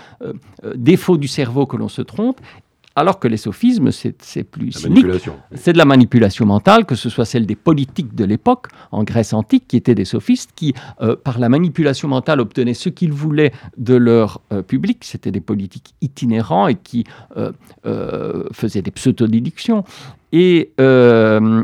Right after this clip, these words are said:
Speaker 1: et également le, le, euh, le, le souci vraiment, le souci de nuire, de manipuler les esprits, qui serait aujourd'hui la radicalisation politique, par exemple, ou la radicalisation religieuse.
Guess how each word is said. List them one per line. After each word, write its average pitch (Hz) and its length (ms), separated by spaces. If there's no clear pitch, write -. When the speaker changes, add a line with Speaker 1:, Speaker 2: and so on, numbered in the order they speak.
Speaker 1:
et 123 400
également 104 500
le, 107 340
le, 98 680
euh, 87 220
le, - 260
le - 140
souci - 420
vraiment, 143 600
le 107 120
souci 113 360
de 117 160
nuire, 117 520
de 104 80
manipuler 117 520
les 101 180
esprits, 139 280
qui - 120
serait 117 280
aujourd'hui 113 380
la 107 120
radicalisation 110 760
politique, 202 520
par 98 160
exemple, 135 260
ou 92 40
la 95 80
radicalisation 104 800
religieuse. 131 640